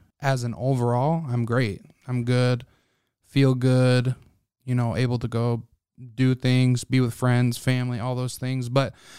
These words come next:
I still think on, like, a real level, every day is a different day. You know what I mean? And when you talk about it's hard to stay positive, I think one of the things that I've struggled with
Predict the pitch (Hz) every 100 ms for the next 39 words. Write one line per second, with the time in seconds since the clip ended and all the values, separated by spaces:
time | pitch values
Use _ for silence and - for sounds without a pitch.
0 | - - 139 - - 151 143 147 139 143
1 | 135 131 127 123 113 123 131 127 117 117
2 | 131 117 110 113 - _ 147 139 131 120
3 | 123 123 113 98 92 - - 82 - -
4 | - _ _ 131 131 123 123 123 127 123
5 | 123 123 123 123 127 127 120 120 117 120
6 | 107 - - - - 120 - 135 127 120
7 | - 127 - 127 127 120 123 120 - _
8 | _ _ _ _ _ - 135 156 131 135
9 | 139 135 131 - 139 135 123 123 - 139
10 | 143 143 139 127 127 - _ _ _ _
11 | - - 135 131 127 120 120 127 120 -